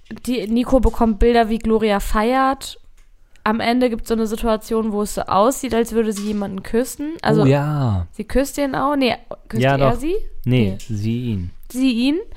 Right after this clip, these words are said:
Speaker 1: Aber man kann nicht genau sehen, wohin. Wahrscheinlich auf die Wange oder auf die Stirn. Ich glaube nicht, dass es der Mund war.
Speaker 2: Nee, das kann eigentlich nicht. Dann wäre das so ein Spider-Man-Kuss, weil sie kommt so,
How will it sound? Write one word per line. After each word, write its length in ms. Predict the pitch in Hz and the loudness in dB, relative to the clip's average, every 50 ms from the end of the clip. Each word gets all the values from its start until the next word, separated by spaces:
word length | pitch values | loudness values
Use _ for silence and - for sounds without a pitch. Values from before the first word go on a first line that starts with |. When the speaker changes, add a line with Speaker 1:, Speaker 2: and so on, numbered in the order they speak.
| - - - - - - - - | -14 -14 -16 -14 -14 -16 -10 -4
Speaker 1:
Aber 180 | - 214 226 233 | 0 0 2 2
man 260 | 233 233 233 233 233 | 4 2 2 2 0
kann 240 | 226 - 277 294 311 | 0 0 2 2 2
nicht 160 | 330 311 - | 0 0 -2
genau 220 | - 277 262 269 269 | 0 0 2 2 2
sehen, 220 | 240 269 269 254 | 4 2 2 4
wohin. 360 | 240 247 240 240 254 240 220 | 4 4 4 4 4 4 4
Wahrscheinlich 520 | 196 202 202 - 233 226 233 233 233 226 220 | 2 2 2 2 0 0 2 0 -2 -2 -4
auf 120 | 208 - | -4 -2
die 160 | - 233 196 | -2 0 2
Wange 220 | 214 233 254 262 262 | 2 2 4 4 4
oder 160 | 247 220 214 | 4 4 2
auf 60 | - | 0
die 120 | - - | -2 -8
Stirn. 480 | - - - - - 240 247 254 254 247 | -8 -8 -8 -6 -2 0 2 2 2 2
Ich 100 | 247 226 | 0 0
glaube 240 | - 220 214 208 214 | 0 0 0 2 2
nicht, 160 | 226 240 240 | 0 -2 -2
dass 100 | - 240 233 | -2 -4 -4
es 80 | 220 | -4
der 100 | 226 220 | -4 -2
Mund 320 | 208 208 214 233 247 226 202 | -2 0 0 0 -2 -2 -2
war. 360 | 185 185 185 196 220 277 311 - - - - - - - - - - - - | -2 0 0 0 -2 -2 -6 -10 -14 -18 -18 -18 -18 -20 -20 -20 -14 -6 -2
Speaker 2:
Nee, 220 | 113 107 101 98 | 0 2 4 4
das 180 | 98 101 98 - | 4 2 0 0
kann 160 | - 104 101 | 0 0 0
eigentlich 220 | 98 95 98 95 95 | 0 0 0 0 0
nicht. 220 | 101 98 - - | 0 0 0 0
Dann 160 | 98 95 101 101 | 0 0 2 2
wäre 80 | 98 | 2
das 140 | 95 95 - | 0 0 0
so 60 | 117 | 0
ein 80 | 104 98 | -2 -2
Spider-Man-Kuss, 800 | - - - 104 101 98 92 92 92 101 - - 101 95 - | -2 0 0 2 2 2 2 0 0 -2 0 0 0 0 0
weil 100 | - 101 | 0 0
sie 140 | 98 104 107 | 2 2 2
kommt 260 | 104 - 127 117 113 - | 2 2 2 2 2 2
so, 240 | - 117 113 110 | 2 2 2 2